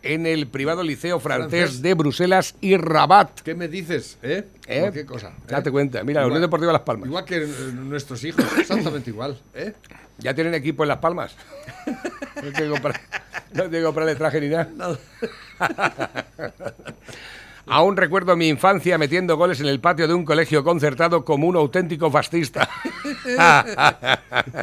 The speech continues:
Speaker 1: Vaya tela, la gente está en todo, dicen por aquí. Un saludo, guerreros radiofónicos.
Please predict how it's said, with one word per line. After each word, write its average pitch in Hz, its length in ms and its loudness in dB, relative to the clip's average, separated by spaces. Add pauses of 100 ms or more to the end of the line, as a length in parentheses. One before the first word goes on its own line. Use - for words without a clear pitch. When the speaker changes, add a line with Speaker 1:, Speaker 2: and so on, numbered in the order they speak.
(1120)
Speaker 1:
Vaya 143 440 2
tela, 160 440 4
la 127 100 0
gente 147 180 -2
está 147 180 0
en 139 120 0
todo, 127 320 -2
dicen 117 420 -8
por 120 140 -4
aquí. 139 260 -2 (340)
Un 147 140 -2
saludo, 165 560 2
guerreros 147 400 0
radiofónicos. 165 1120 -2